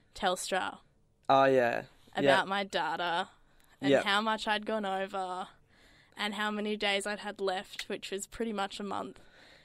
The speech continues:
Speaker 2: That does ruin your day. I've
Speaker 1: It
Speaker 2: got a
Speaker 1: does.
Speaker 2: few of those in the past week, and it's starting to ruin my week.
Speaker 1: Oh,
Speaker 2: Yeah,
Speaker 1: I don't
Speaker 2: because
Speaker 1: want a ruined week.
Speaker 2: Oh, well, no, of, of course not. But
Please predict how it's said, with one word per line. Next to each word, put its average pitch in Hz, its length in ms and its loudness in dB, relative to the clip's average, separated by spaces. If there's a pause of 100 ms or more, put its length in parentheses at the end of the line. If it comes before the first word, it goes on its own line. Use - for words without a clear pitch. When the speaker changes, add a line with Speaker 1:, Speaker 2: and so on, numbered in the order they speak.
Speaker 2:
That 151 140 4
does 156 240 4
ruin 160 200 2
your 143 100 4
day. 113 260 6
I've 143 140 6
Speaker 1:
It 143 80 -10
Speaker 2:
got 170 140 8 (180)
a - 20 4
Speaker 1:
does. 139 100 -6
Speaker 2:
few 147 280 0
of 143 100 -4
those 127 460 -2
in 127 100 -8
the 123 60 -6
past 120 400 -4
week, 123 600 -2
and 123 480 0
it's - 200 -4
starting 147 320 4
to - 100 -8
ruin 127 220 -2
my 117 100 -2
week. 113 400 -2 (320)
Speaker 1:
Oh, 208 320 -4 (400)
Speaker 2:
Yeah, 135 160 6
Speaker 1:
I - 40 6
don't - 20 -10 (120)
Speaker 2:
because 156 140 4
Speaker 1:
want 208 60 -2
a 196 40 -4
ruined 185 320 -8
week. - 360 -14 (340)
Speaker 2:
Oh, 139 160 6
well, 131 260 4
no, 110 320 0
of, - 240 -4
of - 140 0
course 123 300 -4
not. 113 240 -12
But 131 240 6